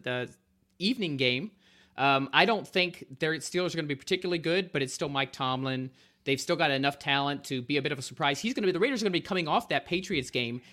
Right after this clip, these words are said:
and then going to play, or staying at home to play the forty-niners, followed by the Chiefs. So I just feel like that's a game that could just really knock them out. So let's say an emotionally draining game against the Patriots,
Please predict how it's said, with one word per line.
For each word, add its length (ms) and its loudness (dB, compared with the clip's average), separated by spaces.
and 180 4
then 140 -2
going 460 2
to 440 2
play, 260 0
or 220 0
staying 300 0
at 40 0
home 140 0
to 80 -6
play 100 -4
the 60 -2
forty-niners, 520 -2
followed 180 0
by 100 -2
the 80 -6
Chiefs. 300 -8
So 120 -2
I 120 0
just 240 -8
feel 140 0
like 180 -2
that's 240 0
a 20 -2
game 400 0
that 180 4
could 100 2
just 220 -2
really 400 0
knock 260 2
them 100 -2
out. 160 -2
So 120 -2
let's 180 0
say 220 0
an 80 -2
emotionally 480 0
draining 360 0
game 220 0
against 220 -6
the 80 -10
Patriots, 560 -6